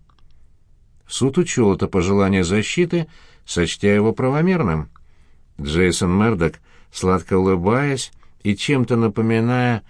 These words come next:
главную героиню сериала «Челюсти», заметил, что это полное право миссис Маккензи, записанное в американской конституции. Было слышно, как он сделал ударение на слове «американской», явно намекая, что для кого-то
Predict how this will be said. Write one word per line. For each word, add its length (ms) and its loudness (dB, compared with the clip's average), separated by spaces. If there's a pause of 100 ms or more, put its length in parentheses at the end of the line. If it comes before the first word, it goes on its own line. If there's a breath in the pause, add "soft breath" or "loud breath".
(300 soft breath)
главную 600 2
героиню 420 2
сериала 340 0
«Челюсти», 600 0 (380 soft breath)
заметил, 580 0
что 240 -4
это 260 2
полное 500 0
право 400 0
миссис 480 -2
Маккензи, 720 0 (540 soft breath)
записанное 720 0
в 60 2
американской 680 0
конституции. 920 -2 (840 soft breath)
Было 220 2
слышно, 440 0
как 180 -6
он 120 0
сделал 280 2
ударение 320 2
на 100 0
слове 380 0 (160)
«американской», 920 -2 (460 soft breath)
явно 440 0
намекая, 500 0
что 180 -4
для 180 -2
кого-то 640 -2